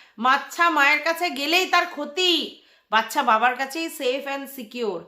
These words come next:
আজকের আপনারা বলছেন, বাবা এবং মা দুজনে সমান দোষী। আচ্ছা,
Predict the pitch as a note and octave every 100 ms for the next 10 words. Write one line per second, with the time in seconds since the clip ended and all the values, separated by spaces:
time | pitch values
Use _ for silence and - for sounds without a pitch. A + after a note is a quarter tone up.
0 | _ _ A3+ - D#4 A3+ - C4 D#4 E4
1 | E4 D#4+ C4+ F#3 E3 _ _ - A#3 G#3
2 | G#3 F#3+ F3+ - - - - - G#3+ A3
3 | C4+ C#4 D4 C4+ C#4 C4+ A#3 A3 C4+ C4+
4 | A#3 A#3 B3+ B3 B3+ - G3 _ _ E3+
5 | E3 -